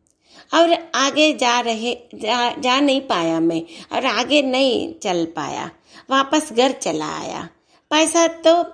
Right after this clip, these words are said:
लिया नहीं किसी से। घर में थोड़ा सा दूध था, वो दूध वाला दुकान में भी मैं एक मास को पैसा देने का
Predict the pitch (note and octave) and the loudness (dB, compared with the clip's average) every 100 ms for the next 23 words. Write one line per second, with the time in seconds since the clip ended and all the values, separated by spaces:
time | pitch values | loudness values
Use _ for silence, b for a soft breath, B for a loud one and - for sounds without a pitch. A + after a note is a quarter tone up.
0 | - _ F#3+ G3 A3 C4 D4 D4 D4 D4 | -14 _ -2 2 2 2 0 0 -4 -2
1 | C#4 - C4 C4 b b b - A3+ C4+ | -4 -4 -4 -6 b b b -6 0 2
2 | C4+ C4+ C4 G3+ G#3+ B3 C4+ A#3 G#3 C#4 | 2 0 -2 -2 -2 -2 -4 -2 0 0
3 | C4 B3+ D#4+ C#4+ - B B B3 C4+ C4 | -2 0 0 0 -2 B B 2 4 2
4 | D4+ C#4+ C4+ A#3+ B3 A#3+ A3+ A3+ A3+ A#3+ | 0 0 -2 -2 -4 -4 -4 -2 -4 -2
5 | A#3 A3+ C#4 C4 C4 - B3+ C#4 D4 C4 | -4 -2 -2 0 -2 0 0 0 -2 -4
6 | B3+ - B3 A3+ G#3+ - A3 G3+ G3+ G3+ | -4 -6 -6 -4 -4 -4 -4 -4 -4 -4
7 | G#3 C4+ | -4 -2